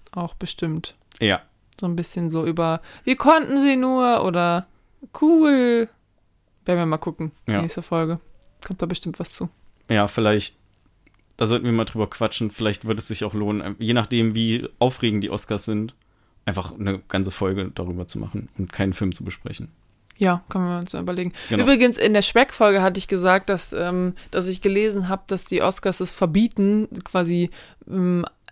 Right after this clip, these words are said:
Speaker 1: Dankesreden über Zoom zu halten. Und wir uns da ein bisschen drüber aufgeregt haben.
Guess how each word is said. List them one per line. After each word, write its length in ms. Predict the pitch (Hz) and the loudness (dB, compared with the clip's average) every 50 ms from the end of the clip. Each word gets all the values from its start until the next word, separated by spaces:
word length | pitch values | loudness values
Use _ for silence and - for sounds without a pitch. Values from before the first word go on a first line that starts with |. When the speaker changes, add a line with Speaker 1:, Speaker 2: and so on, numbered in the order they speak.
| _ _ _ | _ _ _
Speaker 1:
Dankesreden 600 | - 170 185 185 214 233 233 - 196 196 190 196 | -2 2 2 2 2 2 -2 0 0 0 2 2
über 200 | 196 180 175 170 | 2 2 2 0
Zoom 260 | 156 165 196 233 254 | 2 0 0 0 -2
zu 200 | - - 190 160 | -2 -2 -2 0
halten. 420 | 165 165 160 156 - 196 214 285 339 - _ _ _ - - _ | 0 0 0 0 -2 -4 -6 -6 -6 -8 _ _ _ -20 -20 _
Und 160 | - 180 175 165 | -4 -2 0 0
wir 60 | 175 | 0
uns 120 | 175 - | 0 0
da 80 | - 180 | 0 0
ein 60 | 175 | 0
bisschen 220 | 175 170 - 180 | -2 -2 -2 -2
drüber 160 | 175 165 165 - | 0 2 2 2
aufgeregt 400 | - - - 170 170 165 - - | 0 -2 -4 -4 -4 -4 -4 -2
haben. 300 | 170 160 165 190 220 | -2 -2 0 -2 -4